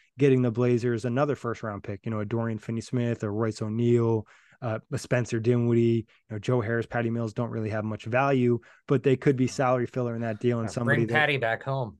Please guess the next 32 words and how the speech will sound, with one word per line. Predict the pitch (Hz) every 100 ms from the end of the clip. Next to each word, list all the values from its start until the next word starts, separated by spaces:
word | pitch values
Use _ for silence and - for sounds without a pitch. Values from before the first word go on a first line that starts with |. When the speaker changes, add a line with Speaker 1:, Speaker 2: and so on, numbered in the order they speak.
| -
Speaker 2:
I | 123
Speaker 1:
Yeah. | -
Speaker 2:
need, | 131 123
I |
need, | 120 139 139
I | 139
need | 147 170
the | 160
old | 165 180
school | - 175
Patty | 131 156 185
cakes. | - 110 -
God, | - 143 131
that | 127
was | 139
a | 117
great | 135 -
cheering | - 135 127 113
section | 117 104 107
before | 104 - 117
he | 113 110
ev-, | 107 143
he | 143 104 110
ever | 98 101
got | 110 101
his | 95 -
true | - 113 98
chance | - 110 104 -
in |
the | 104
league. | 104 104 101 _ _ _
Speaker 1:
More, | 147 147 165